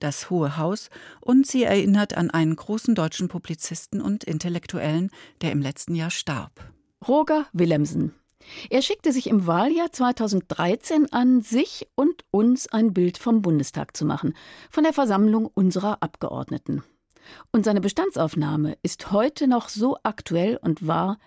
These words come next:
Speaker 2: wie vor einer Legislaturperiode. Er war genau da, wo Entscheidungen fallen, die uns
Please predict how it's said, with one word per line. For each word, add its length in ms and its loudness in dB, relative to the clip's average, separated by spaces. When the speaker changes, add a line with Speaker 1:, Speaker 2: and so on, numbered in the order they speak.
Speaker 2:
wie 240 4
vor 400 -2
einer 280 0
Legislaturperiode. 1120 -4
Er 100 2
war 120 2
genau 300 4
da, 440 2
wo 140 2
Entscheidungen 720 2
fallen, 420 2
die 160 0
uns 220 -2